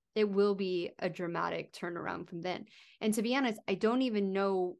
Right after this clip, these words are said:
when my body was quote unquote healthy enough to get pregnant naturally, because from stopping nightshades, um, I'm pretty sure I still needed immune suppression drugs when I got pregnant with my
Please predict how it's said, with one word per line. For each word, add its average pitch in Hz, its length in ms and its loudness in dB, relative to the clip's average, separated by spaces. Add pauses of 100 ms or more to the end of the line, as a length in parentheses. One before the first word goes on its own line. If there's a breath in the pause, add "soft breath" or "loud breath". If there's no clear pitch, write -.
when 202 560 2
my 185 200 2
body 180 500 -2
was 175 300 -4
quote 190 360 -2
unquote 180 440 -2
healthy 185 380 -2
enough 170 360 -4 (140)
to 175 440 -4 (580 soft breath)
get 202 240 2
pregnant 185 380 -4
naturally, 185 600 0
because 175 480 -6 (180)
from 180 600 0 (420)
stopping 240 920 0
nightshades, 175 1000 -2 (680)
um, 180 540 -2 (400)
I'm 196 80 -2
pretty 262 240 -4
sure 269 180 0
I 233 60 2
still 220 260 0
needed 180 460 0 (600)
immune 190 260 0
suppression 180 460 -6
drugs 175 340 -4
when 170 120 -6
I 165 60 -6
got 165 240 -6
pregnant 175 320 -6
with 175 160 -8
my 175 120 -6